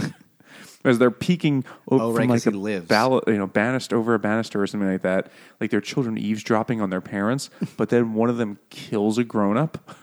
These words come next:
Speaker 1: and then chaos ensues, and then they, um, sh-, more shooting nonsense happens, and they, they, they have a thing where they, they shoot, like, a magic,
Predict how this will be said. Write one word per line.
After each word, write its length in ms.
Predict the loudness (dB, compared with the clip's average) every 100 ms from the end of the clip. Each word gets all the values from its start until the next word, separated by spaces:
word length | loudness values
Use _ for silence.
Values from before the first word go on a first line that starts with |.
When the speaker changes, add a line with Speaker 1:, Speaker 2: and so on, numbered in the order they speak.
| _ _ _ -12
Speaker 1:
and 140 | -8
then 140 | -6 -8
chaos 520 | -6 -2 2 0 -2
ensues, 600 | -4 0 2 2 0 -4 _ _ _ _ _ _ _
and 240 | -4 -2 0
then 300 | 0 -2 -2
they, 280 | -2 -2 -2
um, 520 | -4 -4 -4 -6 -10 _ _ _ -12
sh-, 220 | -12 -10
more 320 | -4 0 2 2
shooting 680 | 0 4 4 4 0 2
nonsense 480 | 4 4 2 0 -2
happens, 540 | 0 0 2 0 0 -2
and 140 | 0
they, 180 | -2 -4 -8 -20 _ _ 0
they, 440 | 4 4 2 -2 -2
they 160 | 0 2
have 200 | 2 0
a 40 |
thing 280 | -4 -2 0
where 120 | 0
they, 140 | 0 0
they 280 | -2 -2 -2
shoot, 480 | -4 -2 0 0 -2
like, 120 | -2
a 80 | 0
magic, 680 | 0 0 0 0 -2 -6